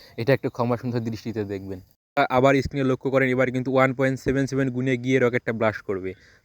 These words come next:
তো আপনারা একটু কষ্ট সহকারে দেখতে থাকুন, ঠিক ওয়ান ওয়ান, আ, ওয়ান পয়েন্ট সেভেন সেভেন গুণে গিয়ে কিন্তু ভাই রকেটটা ব্লাস্ট করবে। তো দেখেন, ওয়ান ওয়ান,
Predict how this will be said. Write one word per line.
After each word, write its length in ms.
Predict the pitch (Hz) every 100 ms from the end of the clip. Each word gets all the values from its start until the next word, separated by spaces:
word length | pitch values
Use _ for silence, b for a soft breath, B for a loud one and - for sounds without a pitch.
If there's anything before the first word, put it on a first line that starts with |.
| - -
তো 80 |
আপনারা 420 | 123 113 131 127 127
একটু 180 | - 123
কষ্ট 260 | 127 -
সহকারে 300 | 131 123 123
দেখতে 240 | 117 117 117
থাকুন, 300 | 117 139 143 b b -
ঠিক 200 | 131 120
ওয়ান 260 | 123 123 123
ওয়ান, 280 | 123 127 120 _ _ -
আ, 100 | 104
ওয়ান 280 | 113 120 127
পয়েন্ট 240 | 127 123
সেভেন 260 | 127 127 127
সেভেন 320 | 123 127 117
গুণে 240 | 117 123
গিয়ে 220 | 113 123
কিন্তু 260 | 123 117 120
ভাই 120 | 113
রকেটটা 320 | 110 107 104
ব্লাস্ট 280 | 104 104 104
করবে। 300 | - 95 92 - b b
তো 80 | 117
দেখেন, 280 | 113 113 123
ওয়ান 240 | 123 123
ওয়ান, 260 | 120 127